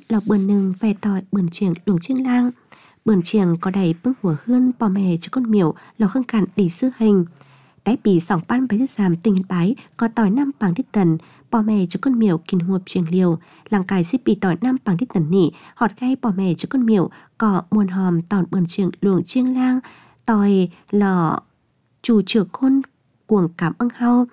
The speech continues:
Cảnh lang đi không bằng đít tần nỉ, có hình đầy, lo khối quyên máu không tình bái, cùng việc tỏ nam triển quan với tần, đối tòi bò mè giúp phòng sùng, phòng bò mè chữa con ở côn phòng pu bá, lo bom cằn, lo kiên trường, báo vài đít tòng, họt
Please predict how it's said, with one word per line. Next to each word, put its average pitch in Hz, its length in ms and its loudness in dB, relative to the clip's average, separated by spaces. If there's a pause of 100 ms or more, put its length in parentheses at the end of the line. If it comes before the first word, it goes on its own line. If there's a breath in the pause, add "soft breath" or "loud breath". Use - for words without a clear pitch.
(560 soft breath)
Cảnh 170 160 2 (100)
lang 262 180 -2
đi 214 100 2
không 180 220 -4
bằng 175 120 0
đít 240 180 -2
tần 170 200 0
nỉ, 180 200 4 (200 loud breath)
có 226 100 -2
hình 208 240 0
đầy, 190 260 0 (120)
lo 214 180 0
khối 202 100 0
quyên 196 260 -4
máu 185 200 0
không 180 240 -2
tình 175 240 0
bái, 175 260 0 (220 loud breath)
cùng 233 140 -2
việc 220 260 0
tỏ 196 80 -2
nam 262 280 -2
triển 214 280 -2
quan 240 140 -4
với 262 100 -2 (100)
tần, 175 220 2 (240 loud breath)
đối 208 120 0
tòi 214 220 -2 (140)
bò 208 100 0
mè 190 300 0
giúp 208 180 -6
phòng 180 180 0
sùng, 175 360 0 (260 loud breath)
phòng 208 200 0
bò 196 80 -4
mè 196 260 0
chữa - 160 -4
con 254 160 -2
ở 170 100 0
côn 254 220 0
phòng 180 240 0
pu 254 180 -2
bá, 185 300 0 (320 loud breath)
lo 220 180 0
bom 220 180 0
cằn, 190 440 0
lo 202 220 -2
kiên 190 200 0
trường, 175 360 0 (260 loud breath)
báo 202 200 -2
vài 202 160 0
đít 233 200 -4
tòng, 175 260 0 (220 loud breath)
họt 196 220 0